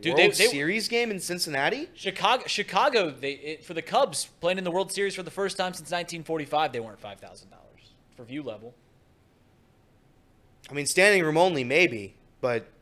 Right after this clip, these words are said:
Speaker 2: standing room
Speaker 1: Uh,
Speaker 2: only is five hundred dollars.
Speaker 1: I would, I would tell you that view level tickets will be less than five hundred dollars for the for the Reds playing in the World Series?
Speaker 2: I would say probably
Speaker 1: I bet.
Speaker 2: eight,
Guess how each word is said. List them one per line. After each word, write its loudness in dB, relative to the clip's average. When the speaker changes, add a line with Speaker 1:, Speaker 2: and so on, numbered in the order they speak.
Speaker 2:
standing 6
room 4
Speaker 1:
Uh, 8
Speaker 2:
only 6
is 0
five 6
hundred -6
dollars. -8
Speaker 1:
I 2
would, -2
I -2
would 0
tell 0
you -6
that -4
view -8
level 0
tickets -10
will -12
be -12
less -8
than -14
five -10
hundred -16
dollars -14
for -18
the -16
for -12
the -8
Reds -4
playing -10
in -14
the -14
World -14
Series? -20
Speaker 2:
I -6
would -2
say -2
probably 2
Speaker 1:
I 0
bet. 0
Speaker 2:
eight, -6